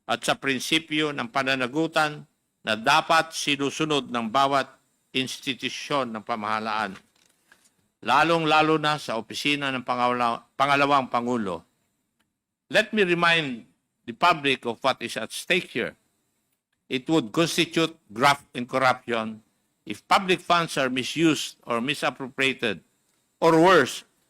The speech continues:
if funds are diverted to personal use or benefit. And given the amount we are talking about here, this may be under the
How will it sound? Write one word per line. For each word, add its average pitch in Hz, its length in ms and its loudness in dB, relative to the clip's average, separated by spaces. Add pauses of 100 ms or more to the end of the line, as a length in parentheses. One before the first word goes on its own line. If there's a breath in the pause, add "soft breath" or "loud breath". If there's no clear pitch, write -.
(140)
if 113 140 -6
funds 156 360 0
are 127 140 0
diverted 117 840 -2
to - 80 -12
personal 123 680 -2
use 117 320 -4
or 107 120 -6
benefit. 120 520 -4 (920)
And 135 200 -4
given 208 420 2
the 175 120 0
amount 170 340 4
we 151 100 0
are 139 60 2
talking 156 400 0
about 135 340 0
here, 135 380 -2 (1080)
this 160 240 2
may 151 260 2
be 139 480 -4 (680)
under 147 440 2
the 123 480 -2